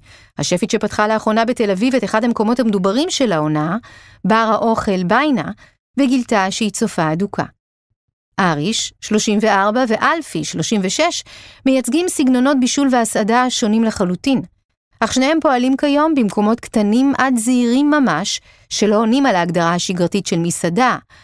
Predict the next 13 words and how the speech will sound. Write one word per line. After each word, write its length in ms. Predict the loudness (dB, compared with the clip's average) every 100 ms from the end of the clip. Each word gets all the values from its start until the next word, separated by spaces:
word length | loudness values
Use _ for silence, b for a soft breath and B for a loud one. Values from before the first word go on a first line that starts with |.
| b b -2
כאלו 280 | 0 2
שהשפה 440 | 2 0 0 -2 0
האישית 380 | 0 -2 -2 -2
של 180 | -2
השף, 440 | -2 -2 0 -2 -4
שפית, 560 | -4 -2 -2 -4 -6 -2
העומדים 400 | 0 0 2 2
בראשם, 560 | 2 0 -2 -2 -2 -4 B B B -4
היא 120 | -2
שנותנת 520 | 0 -2 -2 0 -2 0
בהם 240 | 0 0
את 120 | -2
הטון. 320 | -4 -4 -8